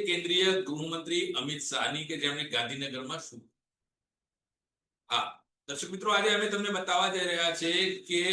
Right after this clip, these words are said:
પોલીસને આધુનિક રીતે સુસજ્જ બનાવવાનું એક પગલું કેન્દ્રીય ગૃહમંત્રી અમિત શાહના વરદ હસ્તે શુભારંભ થયો છે.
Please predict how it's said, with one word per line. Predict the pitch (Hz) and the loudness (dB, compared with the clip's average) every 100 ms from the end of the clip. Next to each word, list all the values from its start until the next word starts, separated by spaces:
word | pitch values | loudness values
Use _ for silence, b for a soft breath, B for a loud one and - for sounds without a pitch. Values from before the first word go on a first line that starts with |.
| 190 - | 0 -2
પોલીસને | 151 156 170 170 143 151 170 185 - | -2 0 0 -2 -2 -2 -2 -4 -4
આધુનિક | 135 135 147 156 175 185 | -4 -2 -2 0 0 0
રીતે | 156 143 143 147 | -2 -2 -2 -4
સુસજ્જ | - 143 - 135 139 | -4 -6 -6 -6 -6
બનાવવાનું | 131 127 123 123 135 160 | -4 -2 -2 -4 -6 -10
એક | 160 | -10
પગલું | 123 107 110 123 131 - _ _ _ _ _ _ _ _ _ - | -8 -8 -8 -8 -10 -14 _ _ _ _ _ _ _ _ _ -2
કેન્દ્રીય | 165 165 190 220 214 | 2 2 6 6 8
ગૃહમંત્રી | 170 165 160 160 196 | 6 4 4 2 2
અમિત | 185 156 160 151 | 2 2 0 0
શાહના | 135 131 156 143 | -2 0 0 -2
વરદ | 123 135 147 127 | -4 -4 -6 -6
હસ્તે | - 185 | -6 -6
શુભારંભ | - - 101 107 117 | -6 -8 -12 -12 -14
થયો | - _ - | -20 _ -16
છે. | - | -16